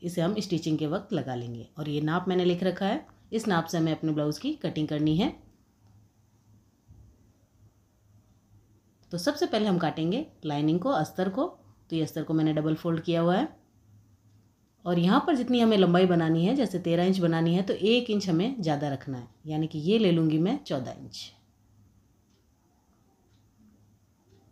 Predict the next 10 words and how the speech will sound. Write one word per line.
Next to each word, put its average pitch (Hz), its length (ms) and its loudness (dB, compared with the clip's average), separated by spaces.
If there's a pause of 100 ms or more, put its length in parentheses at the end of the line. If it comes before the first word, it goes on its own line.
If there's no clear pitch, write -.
(1400)
उसके 240 180 -2
बाद 190 200 6
आ 160 60 4
जाते 151 240 -2
हैं 160 60 0
हम 190 100 0
शोल्डर 147 340 0
पर, - 200 -18 (180)
यानी 160 220 -2
कंधा। 156 340 -2